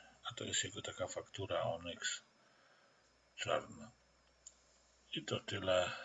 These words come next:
jeżeli chodzi o klimatyzatory multisplit. Trochę gadania na temat, e, wykorzystania ich do, do ogrzewania. Myślę, że,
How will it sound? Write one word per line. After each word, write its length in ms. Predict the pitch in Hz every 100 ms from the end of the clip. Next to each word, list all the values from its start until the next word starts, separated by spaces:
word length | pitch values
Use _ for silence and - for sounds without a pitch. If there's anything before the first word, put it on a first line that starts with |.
| -
jeżeli 340 | 82 87 82
chodzi 380 | 82 - - 85
o 260 | 80 - 117 - - - - - - - - - - - - -
klimatyzatory 880 | 90 82 80 - 80 82 92 85 78
multisplit. 800 | 80 78 - - - 95 92 - - - - - - -
Trochę 640 | - 82 - 80 80 80 -
gadania 540 | 76 73 78 76 73
na 100 | 76
temat, 580 | - 80 117 78 - - - - - - - - _ - _ _ -
e, 40 | 107 87 - - -
wykorzystania 800 | - 87 - - 90 87 85 80
ich 300 | 78 78 -
do, 460 | 76 73 73 76 - - - - - -
do 220 | 73 73
ogrzewania. 800 | 73 - 82 87 92 92 87 92 - - - - - - - - _ _ _ - _ _ - - _ _ - -
Myślę, 500 | - - - 69 -
że, 480 | - 80 78 -